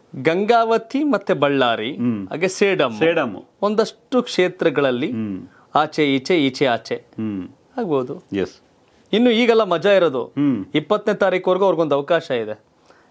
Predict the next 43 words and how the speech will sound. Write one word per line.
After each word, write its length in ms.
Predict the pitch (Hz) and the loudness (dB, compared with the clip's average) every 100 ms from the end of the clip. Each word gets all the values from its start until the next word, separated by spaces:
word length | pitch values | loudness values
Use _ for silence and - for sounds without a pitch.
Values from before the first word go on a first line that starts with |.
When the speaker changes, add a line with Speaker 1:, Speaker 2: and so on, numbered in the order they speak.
| _ | _
Speaker 1:
ಯಾರ್ಯಾರು 520 | 135 165 190 190 190 190 | 0 2 2 2 2 0
ಸ್ವಂತ 280 | 170 165 | -4 -2
ಬಲದ 240 | 185 170 156 | -2 0 -2
ಮೇಲೆ 160 | 165 | -2
ಗೆಲ್ಲೋ 240 | 147 156 160 | 0 0 0
ಬಂಡಾಯಗಾರಿದ್ದಾರೆ, 720 | 135 143 170 160 143 127 131 | 0 0 0 0 -2 -2 -2
ಅವ್ರಿಗೆಲ್ಲ 260 | 151 139 160 | -2 -2 -2
ಕರೆದು 380 | - 147 147 135 | -2 -4 -4 -4
ದುಡ್ಡು 260 | 143 151 | 0 0
ಕಾಸು 280 | 147 139 135 | 0 -2 -2
ಕೊಟ್ಟು 200 | 151 139 | -6 -4
ಚುನಾವಣೆ 240 | 160 151 | -2 0
ಮಾಡಿಸ್ಬೋದು. 500 | 139 156 - - 107 113 | 0 -2 -2 -6 -6 -4
Speaker 2:
ಎಲ್ಲ 140 | 123 | -4
ಕ್ಷೇತ್ರದಲ್ಲೂ 320 | 123 123 120 | -4 -2 -2
ಟಿಕೆಟ್ 540 | 120 117 117 110 107 - - | -2 -2 0 0 0 -4 -4
ಕೊಟ್ಟು 380 | 117 - 123 117 | -4 0 2 2
ನಿಲ್ಲಿಸಬಹುದು 400 | 123 123 120 98 | 0 0 0 2
ಹಾಗಾದ್ರೆ 240 | 90 95 | 2 0
ಬೇರೆ 60 | 92 | 2
ಬೇರೆ 140 | 160 | 2
Speaker 1:
ಹೌದು. 120 | 143 | 0
Speaker 2:
ಕ್ಷೇತ್ರದಲ್ಲಿ. 680 | 127 95 92 85 76 - - _ _ | -4 -6 -6 -6 -10 -16 -20 _ _
Speaker 1:
ಕೆ 180 | - 240 | 2 4
ಆರ್ 280 | 262 262 254 | 4 2 0
ಪೇಟೆ 340 | - 247 247 | 0 2 2
ಅವ್ರು 180 | 240 220 | 2 2
ಕನೆಕ್ಟ್ 320 | 233 226 - | 2 2 2
ಆಗೋರು 240 | 220 220 | 2 2
ಜನಾರ್ದನ್ 440 | 190 196 202 208 202 | 0 0 0 0 0
ರೆಡ್ಡಿ 180 | 190 190 | 0 2
ಗೊತ್ತಿರ್ಲಿ 420 | 185 185 190 185 | 0 0 0 0
ನಿಮ್ಗೆ. 360 | 180 170 170 | 0 2 0
ಕೆ 220 | 151 - 185 | 0 0 2
ಆರ್ 180 | 208 | 2
ಪೇಟೆಲ್ 320 | 196 208 196 190 | -2 -4 0 0
ಒಬ್ರನ್ನ 240 | 175 175 | 0 0
ಕೇಳೋರು 280 | 175 165 156 | 2 2 0
ನಿಂತ್ಕತ್ತೀರಾ 420 | 160 175 160 160 | 0 0 2 0
ನಮ್ಮ 140 | 151 | 0
ಪಾರ್ಟಿಲಿ 440 | 135 143 143 135 131 | 0 -2 -2 -4 -4
ಅಂತ. 200 | 127 - | -6 -12
Speaker 2:
ಹೌದಾ? 680 | - - 127 104 147 151 | -16 -8 -4 -2 -4 -8